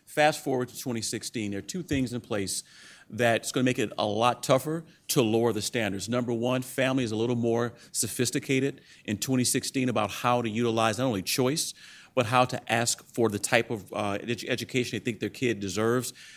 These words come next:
whether it's based upon if they're in a state with an A to, um, F model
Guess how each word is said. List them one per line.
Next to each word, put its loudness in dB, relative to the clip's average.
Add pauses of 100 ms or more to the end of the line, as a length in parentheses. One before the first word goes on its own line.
(140)
whether 4
it's -2
based 2
upon -2 (240)
if -4
they're 4
in 0
a -2
state 0
with -4
an -2
A 2
to, -4
um, -6 (420)
F 4
model 2